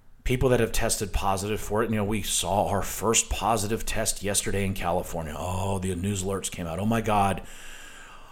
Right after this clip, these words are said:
Omicron has arrived." People, it's been here for a while, right? We've got an increase in positive cases. It's, that increase has been trending, I think, for three or four weeks now.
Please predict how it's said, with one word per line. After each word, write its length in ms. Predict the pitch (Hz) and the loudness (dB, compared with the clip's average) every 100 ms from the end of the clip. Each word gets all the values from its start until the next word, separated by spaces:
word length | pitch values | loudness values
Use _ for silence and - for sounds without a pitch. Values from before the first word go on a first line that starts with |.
| - - - | -18 -10 2
Omicron 600 | 117 117 110 110 101 101 | 6 6 4 2 2 2
has 260 | 101 87 | 0 0
arrived." 500 | 90 92 82 76 - - - - - - - | 0 0 -2 -4 -8 -12 -14 -12 -14 -16 -4
People, 280 | - 127 127 | 0 4 4
it's 140 | 123 | 4
been 180 | - 120 | 10 10
here 180 | 98 101 | 10 2
for 200 | - 95 | 0 -2
a 40 | |
while, 480 | 82 80 76 - - - - - - - | -2 -2 -4 -4 -8 -12 -16 -18 -14 -4
right? 220 | 104 110 | 0 2
We've 200 | 113 104 | 2 2
got 160 | 113 | 2
an 100 | 127 | 4
increase 460 | 110 113 - 104 95 | 4 2 2 0 0
in 80 | 92 | 0
positive 420 | 92 87 90 87 | 0 0 -4 -6
cases. 680 | - 87 76 92 - - - - - | -6 -4 -2 -2 -2 -4 -8 -18 -12
It's, 180 | 101 92 | -10 -10
that 240 | - - 117 | -4 0 2
increase 440 | 113 - 104 98 | 0 0 0 0
has 140 | 98 87 | -2 -2
been 180 | 92 | -2
trending, 600 | 92 - 98 95 101 95 - - - - - - - - - - - - - - | 0 0 0 0 0 -2 -6 -16 -20 -20 -20 -20 -20 -16 -10 -10 -8 -10 -12 -14
I 40 | - | 0
think, 140 | 135 | 0
for 120 | 110 | 2
three 420 | 101 - 110 123 131 | -2 -4 0 4 6
or 80 | |
four 300 | 120 - 139 | 4 4 2
weeks 360 | 101 113 180 - | 4 2 2 0
now. 340 | 90 - - | -2 -6 -8